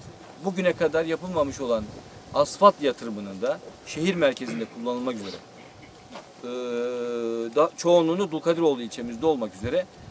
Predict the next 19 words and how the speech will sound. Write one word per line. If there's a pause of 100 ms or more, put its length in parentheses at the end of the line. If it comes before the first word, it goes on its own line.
(180)
ve
on
iki
Şubat
ilçemizde
olmak
üzere (460)
inşallah
şehire, (400)
e, (120)
bu
altyapı
yatırım, (360)
yat-,
yatırımının
bittiği
yerlerde (300)
başlamış
olacağız.